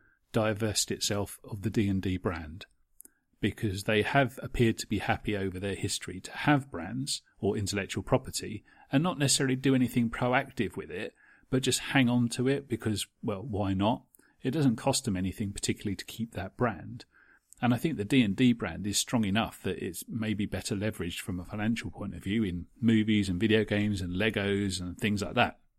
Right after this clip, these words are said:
And there's definitely a sense that the current fifth edition of D and D is there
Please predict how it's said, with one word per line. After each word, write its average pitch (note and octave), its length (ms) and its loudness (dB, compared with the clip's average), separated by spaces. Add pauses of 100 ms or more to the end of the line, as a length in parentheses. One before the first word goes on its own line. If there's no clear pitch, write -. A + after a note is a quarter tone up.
(720)
And B2 100 2
there's A#2 100 4
definitely G#2 600 2
a F#2+ 60 -2
sense G2+ 320 -2
that F2+ 180 -6
the G2 80 -6
current F#2 560 -4
fifth - 200 -4
edition G2 340 -4
of F2+ 80 -6
D G2 160 -2
and F2+ 140 -2
D F2+ 240 0
is F2 100 -4
there G#2 280 -4